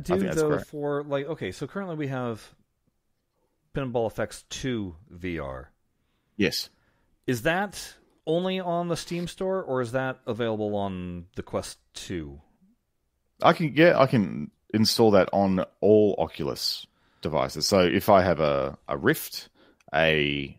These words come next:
Speaker 2: a Quest, a Quest two, um, anything that's by Oculus, it's, they've activated cross-buy on that. So once you buy it once, you can play it on any hardware you own,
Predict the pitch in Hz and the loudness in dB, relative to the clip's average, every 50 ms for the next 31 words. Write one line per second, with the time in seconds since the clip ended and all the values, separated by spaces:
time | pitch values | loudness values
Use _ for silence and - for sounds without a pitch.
0 | _ - - 71 69 - - - 113 107 104 - - - - - - - - _ | _ -12 -10 -10 -10 -10 -4 -2 0 0 0 0 -4 -6 -8 -10 -12 -16 -14 _
1 | - - - - - 113 104 - - - - - 85 82 82 80 80 78 78 78 | -16 -16 -4 0 2 2 2 0 -4 -8 -6 -4 -2 -2 0 0 -2 -2 -4 -6
2 | - _ - - _ _ _ _ _ - 78 78 76 76 73 73 76 - - 98 | -10 _ -20 -20 _ _ _ _ _ -4 -2 0 0 0 -2 -2 -4 -4 0 2
3 | 107 117 117 107 - 117 113 101 87 78 - - - - _ _ _ _ - 80 | 2 2 2 2 2 2 2 2 0 -2 -4 -8 -14 -18 _ _ _ _ -2 0
4 | 71 73 78 - - 107 120 147 - - - - - 87 - - - - - - | 0 0 -2 -4 -4 -4 -4 -4 -4 -8 -10 -6 -4 -4 -4 -4 -6 -10 -12 -16
5 | - - - - - 92 92 85 98 98 - - 85 80 78 73 73 - - - | -20 -20 -20 -4 0 0 2 2 2 2 0 0 0 2 0 0 -4 -6 -6 -6
6 | 85 - - - 85 82 80 76 73 78 98 123 - - - - 92 82 78 71 | -6 -6 -4 -2 0 0 0 -2 -4 -4 -6 -6 -6 -6 -2 0 0 0 2 0
7 | 90 95 95 - - - 92 101 101 - - 85 90 80 69 65 - - - - | -2 -2 -4 -6 -4 0 2 2 2 2 0 0 0 0 -2 -2 -4 -4 -4 -4
8 | - _ _ _ _ _ - 87 76 82 82 - - 92 87 82 80 78 76 - | -6 _ _ _ _ _ -10 -8 -8 -8 -8 -2 2 2 2 4 2 0 -4 -8
9 | _ _ _ 98 104 104 95 82 69 - 85 82 82 73 67 73 65 - - - | _ _ _ 0 2 2 2 0 -2 0 0 0 0 0 -2 -6 -6 -6 -8 -10
10 | - - _ _ _ _ _ _ - 85 82 60 73 71 52 50 - | -12 -18 _ _ _ _ _ _ -6 -4 -4 -2 -2 -4 -6 -10 -14